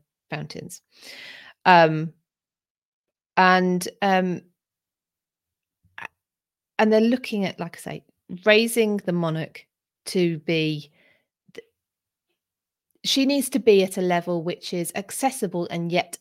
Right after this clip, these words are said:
above her subjects. Like I said earlier, she is the closest thing to the divine on earth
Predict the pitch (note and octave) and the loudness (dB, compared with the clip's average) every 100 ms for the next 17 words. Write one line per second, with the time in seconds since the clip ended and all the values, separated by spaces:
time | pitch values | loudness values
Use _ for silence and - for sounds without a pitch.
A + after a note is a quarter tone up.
0 | - D#3 - E3 D3+ C#3 - _ _ _ | -12 -14 -4 -2 -2 -6 -18 _ _ _
1 | _ _ _ _ D#3+ - D3 - - - | _ _ _ _ -12 -8 -10 -10 -12 -12
2 | - - - - - - - E3 - D#3 | -20 -20 -20 -14 -14 -12 -8 -8 -6 -8
3 | D3 C3 - - - _ - G3 F3+ D#3 | -6 -8 -10 -18 -20 _ 0 2 2 0
4 | - - _ _ _ _ _ _ F3+ F#3 | -8 -14 _ _ _ _ _ _ -12 -12
5 | - A3 G#3+ G#3+ G3 - F3+ F3 - E3+ | 2 4 4 2 -6 -4 -4 -6 -10 -10
6 | D#3 E3 E3 D#3+ D3 C#3+ D3+ D3 _ _ | -6 -4 -2 -2 -4 -8 -10 -14 _ _
7 | _ _ _ _ _ _ _ _ F3+ D#3+ | _ _ _ _ _ _ _ _ -2 -2
8 | C#3 A#2 C#3+ - | -2 -6 -10 -18